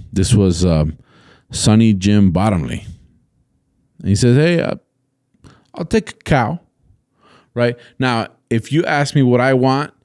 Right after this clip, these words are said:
for retirement and I say, "I'll take a cow," I'm probably talking about Texas Roadhouse, and I'm probably talking about a porterhouse steak. No, he was actually talking about a live cow. And what did the fans do? They obliged him. And they named the cow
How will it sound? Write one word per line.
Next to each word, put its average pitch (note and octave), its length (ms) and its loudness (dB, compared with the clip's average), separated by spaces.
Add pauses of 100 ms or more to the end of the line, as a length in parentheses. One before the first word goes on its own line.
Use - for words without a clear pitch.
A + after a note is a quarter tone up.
(260)
for - 160 -8
retirement C3 640 2
and A2 100 2
I A#2 80 2
say, B2 180 0
"I'll A#2 120 2
take B2+ 260 -2
a A2 60 -10
cow," B2+ 400 -2 (340)
I'm G2 160 -4
probably A2+ 380 0
talking A2 380 -4
about G#2 360 -4
Texas G#2+ 460 -4
Roadhouse, A2 500 2 (280)
and F2 80 -2
I'm F2 80 -2
probably G2 380 0
talking F#2+ 440 -2
about F2+ 540 -4 (300)
a - 80 -8
porterhouse G2+ 680 2
steak. - 380 -2 (280)
No, A2+ 120 4
he A#2+ 140 4
was B2+ 140 2
actually A#2+ 320 0
talking A2+ 240 0
about A2 200 0
a G#2 60 -4
live F#2+ 540 -2
cow. A2 360 -4 (300)
And F2 100 -2
what F#2 120 0
did G#2+ 100 -2
the A2 80 -4
fans A#2+ 420 0
do? C3 280 2 (220)
They F#2+ 140 -2
obliged F2+ 600 -2
him. D#2+ 220 -2 (340)
And F2 100 -6
they F#2+ 60 2
named F#2+ 200 2
the F2+ 80 -2
cow F2+ 400 -2